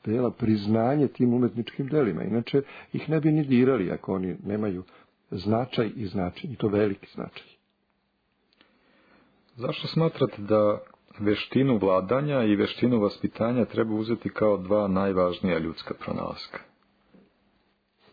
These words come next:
Speaker 1: Pa kad bi se to malo uskladilo, onda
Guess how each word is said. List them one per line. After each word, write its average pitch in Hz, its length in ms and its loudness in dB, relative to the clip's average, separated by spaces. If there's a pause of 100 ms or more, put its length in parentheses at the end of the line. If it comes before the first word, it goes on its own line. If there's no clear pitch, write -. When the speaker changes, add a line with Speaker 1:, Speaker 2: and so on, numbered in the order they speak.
(920)
Speaker 1:
Pa 143 120 -2
kad 156 240 -2
bi 147 100 4
se 156 280 0
to 196 300 2
malo 165 380 4
uskladilo, 160 880 0 (280)
onda 156 360 0